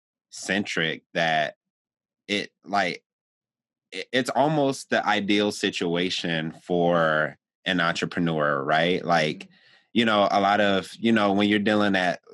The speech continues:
Speaker 1: dealing with business at, you know, higher levels and different things of that nature, you're trying to figure out,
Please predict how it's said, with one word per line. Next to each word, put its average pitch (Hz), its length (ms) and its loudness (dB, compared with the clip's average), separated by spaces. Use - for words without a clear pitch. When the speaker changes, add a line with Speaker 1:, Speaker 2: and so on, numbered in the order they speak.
Speaker 1:
dealing 101 220 2
with 92 180 -2
business 90 460 -2
at, 82 200 0
you 90 100 0
know, 85 160 2
higher 87 360 -2
levels 82 560 -2
and 80 160 -4
different 80 280 -6
things 78 180 -4
of 71 80 -10
that 85 180 0
nature, 82 440 -2
you're 80 160 0
trying 82 240 -2
to 78 60 -6
figure 85 280 -2
out, 76 260 0